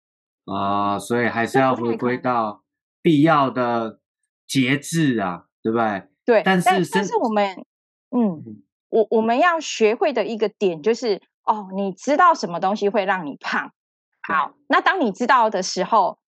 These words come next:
Speaker 2: 你，当然你吃了这个东西之后，你也会知道什么东西会让你瘦。那你再用那个方法把它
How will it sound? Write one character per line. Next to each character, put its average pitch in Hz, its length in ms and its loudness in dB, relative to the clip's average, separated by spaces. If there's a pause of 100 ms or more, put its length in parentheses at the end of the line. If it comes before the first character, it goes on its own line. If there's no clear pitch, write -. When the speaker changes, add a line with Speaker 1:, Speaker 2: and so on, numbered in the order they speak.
Speaker 2:
你， 196 320 -4
当 294 240 0
然 233 160 -4
你 185 100 -6
吃 - 220 -2
了 226 100 0
这 214 120 -2
个 208 80 0
东 202 160 -4
西 202 160 -6
之 190 160 -4
后， 185 260 0 (180)
你 277 200 2
也 214 160 2
会 277 200 0
知 - 160 -10
道 262 200 2
什 - 260 -4
么 180 200 -6
东 233 180 0
西 233 160 -4
会 226 180 0
让 196 220 -4
你 151 80 -10
瘦。 - 420 0 (340)
那 415 140 2
你 311 140 0
再 294 160 4
用 277 240 0
那 294 80 -2
个 262 100 -2
方 294 320 -2
法 139 340 -2 (280)
把 175 240 0
它 254 400 0